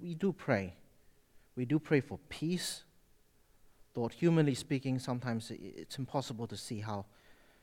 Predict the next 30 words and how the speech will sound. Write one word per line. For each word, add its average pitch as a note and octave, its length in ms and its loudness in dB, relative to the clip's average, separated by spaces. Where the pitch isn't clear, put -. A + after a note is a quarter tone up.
that's C3 180 6
going D3+ 220 6
to B2+ 80 2
come D3 220 2
about, C3+ 280 4
but A2 140 2
Lord, A#2 260 2
we C3 160 -2
know A#2+ 220 2
that F#2+ 260 -6
you A#2+ 200 0
are G#2+ 180 -4
the A2+ 100 -4
sovereign F#2+ 480 -8
Lord, F#2 220 -10
that G#2 120 -6
you A#2+ 200 -4
can B2 220 -4
do A#2 160 -2
the G#2 100 -8
impossible, G2 640 -6
and G2+ 160 -6
we A#2 140 -6
do C3 200 -4
trust - 500 -8
that G2 100 -6
you G#2+ 460 -6
will G#2+ 220 -6
do D#2+ 160 -10
it. - 160 -16